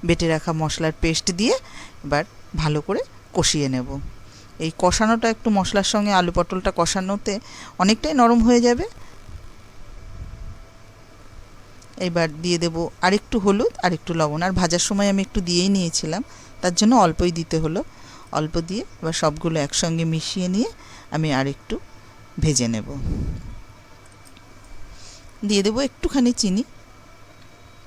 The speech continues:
সেটাও মিশিয়ে দিয়ে আমি আগে থেকে গরম জল করে রেখেছিলাম। আমি সবজিতে,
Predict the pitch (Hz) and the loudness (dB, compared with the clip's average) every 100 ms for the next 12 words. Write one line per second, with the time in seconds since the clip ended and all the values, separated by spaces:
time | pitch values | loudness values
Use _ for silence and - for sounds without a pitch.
0 | - - - - - - - - - - | -20 -20 -20 -20 -20 -20 -20 -20 -20 -20
1 | - - 208 185 185 185 175 - 196 196 | -16 -8 -6 -2 0 0 0 0 0 0
2 | 392 320 190 147 147 - 165 175 165 160 | 0 2 2 2 -2 -6 -6 -2 0 0
3 | 165 175 175 175 180 180 185 214 349 381 | 0 0 -2 -2 -4 -2 -4 -4 -4 0
4 | 240 262 262 - - - - 180 160 185 | 2 2 -2 -8 -18 -4 -2 0 2 2
5 | 196 | 2